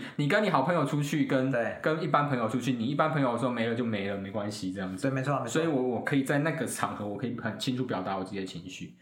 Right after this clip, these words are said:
Speaker 2: 对。
Speaker 1: 但是我跟我关系亲密的人，可能就是有信任的人，像就是因为我们有一些，有一些彼此觉得彼此是重要的，所以我在处理很多事情就会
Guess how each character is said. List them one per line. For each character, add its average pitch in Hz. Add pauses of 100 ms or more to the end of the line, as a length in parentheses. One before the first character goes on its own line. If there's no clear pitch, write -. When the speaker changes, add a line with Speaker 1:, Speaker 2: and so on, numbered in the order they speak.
Speaker 2:
对。 123 (260)
Speaker 1:
但 175
是 190
我 127
跟 151
我 131
关 127
系 135
亲 131
密 120
的 104
人， 92
可 104
能 98
就 127
是 127
有 -
信 127
任 113
的 104
人， 95
像 120
就 113
是 110
因 165
为 175
我 127
们 147
有 131
一 127
些， 131
有 120
一 131
些 139
彼 139
此 135
觉 113
得 120
彼 117
此 113
是 117
重 113
要 95
的， 92
所 113
以 123
我 110
在 123
处 -
理 127
很 113
多 110
事 120
情 95
就 104
会 107